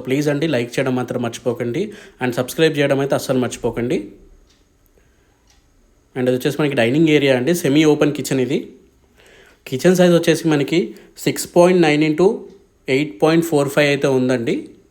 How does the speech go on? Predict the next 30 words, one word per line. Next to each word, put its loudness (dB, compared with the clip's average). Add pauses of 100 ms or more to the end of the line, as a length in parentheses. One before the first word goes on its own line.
(1700)
And -6
ఈజీగా 0
ఒక 0
త్రీ -2
మెంబర్స్ 0
అయితే, 0 (260)
ఆ, -2 (720)
తిరగొచ్చు -2
దీంట్లో. -2 (3000)
So 4
బెడ్‌రూమ్ 2
సైజ్ 4 (140)
మనకి 0
ఎయిటీన్ 2
పాయింట్ 0
సిక్స్ -6
ఇంటూ 0
థర్టీన్ -2
సైజులో 2
అయితే 2
ఉందండి -4
ఇది. -2 (1120)
And 0
ఈ -6
ప్లాన్ 2
కాపీ 4
ఇవన్నీ 0
నేను -2
WhatsApp-లో 0
అయితే -4